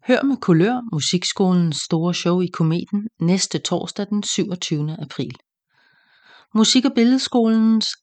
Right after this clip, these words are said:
lærere besluttede for et par år siden, at man gerne ville lave et større show,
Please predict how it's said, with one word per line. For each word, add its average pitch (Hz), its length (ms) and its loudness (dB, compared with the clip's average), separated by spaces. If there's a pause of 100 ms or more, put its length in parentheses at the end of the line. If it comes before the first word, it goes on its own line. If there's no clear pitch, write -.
(160)
lærere 185 540 0 (320)
besluttede 196 480 2
for 185 160 -2
et 170 100 -4
par - 100 -6
år 185 200 0 (140)
siden, 208 200 2
at 202 60 -2
man 185 160 -2
gerne 180 300 -2
ville 202 160 -2
lave 175 220 0
et 185 100 -8
større 165 300 -2
show, 185 340 0